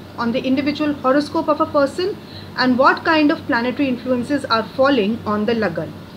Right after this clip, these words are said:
But on a generic level, any person who is born on number six is either attractive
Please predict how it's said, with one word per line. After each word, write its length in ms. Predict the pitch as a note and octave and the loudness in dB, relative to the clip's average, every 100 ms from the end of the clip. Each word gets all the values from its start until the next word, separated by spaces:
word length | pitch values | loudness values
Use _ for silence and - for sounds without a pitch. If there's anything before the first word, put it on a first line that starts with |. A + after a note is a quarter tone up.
| - - - | -16 -16 -4
But 260 | A#3 C4+ - | 2 2 2
on 160 | C4 C4+ | 2 4
a 80 | |
generic 480 | B3+ C4 C#4+ G4 A4 | 4 6 6 6 4
level, 480 | D4+ C4 B3 A3 C4 - | 4 6 6 2 0 2
any 220 | C#4 G#4 | 4 4
person 460 | D#4 A#3+ - C#4 | 4 2 2 -2
who 180 | C4+ B3+ | 0 2
is 120 | C4 | 2
born 420 | G#3+ A#3+ B3 C#4+ D4+ | 2 0 2 2 2
on 180 | A#3+ | 0
number 260 | A#3+ A3 B3 | 0 0 0
six 460 | - F4+ - - - - - - | 0 -2 -2 -8 -14 -16 -16 -8
is 180 | C#4 C4 - | -4 -4 2
either 320 | B3+ C4 D#4 | 2 4 2
attractive 640 | G#3+ - A#3 A#3 - E4+ | 0 0 0 0 0 0